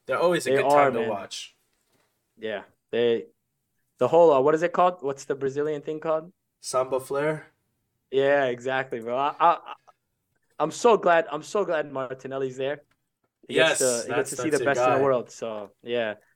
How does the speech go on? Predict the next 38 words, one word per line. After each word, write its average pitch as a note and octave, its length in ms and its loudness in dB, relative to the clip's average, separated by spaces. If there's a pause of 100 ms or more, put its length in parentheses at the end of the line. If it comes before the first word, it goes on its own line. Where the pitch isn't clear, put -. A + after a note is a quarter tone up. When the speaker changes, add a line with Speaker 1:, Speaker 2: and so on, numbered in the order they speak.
(340)
Speaker 2:
They're C#3+ 180 2
so D3+ 280 2
talented. A#2+ 540 -6 (300)
They're A2 100 -12
so B2 180 -4
talented. A2+ 460 -10 (580)
Speaker 1:
Let's D3 240 -6
move D#3 220 -6
on D3 200 -6 (100)
to C#3+ 240 -8 (180)
the B2+ 140 -12
last B2+ 500 -4
group B2 260 -10
we're A#2 120 -10
gonna A2+ 180 -10
talk A#2 280 -10
about G#2+ 220 -12
today, A#2 340 -8
and A2+ 180 -16
we A#2 120 -16
will A#2+ 140 -16
start A#2+ 420 -10
with A2+ 260 -14
the A2 300 -16
Black A#2+ 400 -6
Stars A#2+ 460 -6
of G#2+ 160 -18 (160)
Ghana. A#2+ 460 -2 (800)
Speaker 2:
Yeah. B2+ 260 4
Speaker 1:
Who A#2 220 -18
made A#2 220 -10
a A#2 60 -6
bunch C3 240 -10
of A#2 100 -12
headlines B2 540 -6
when A2+ 140 -10
they A2+ 100 -4
were A2 400 -6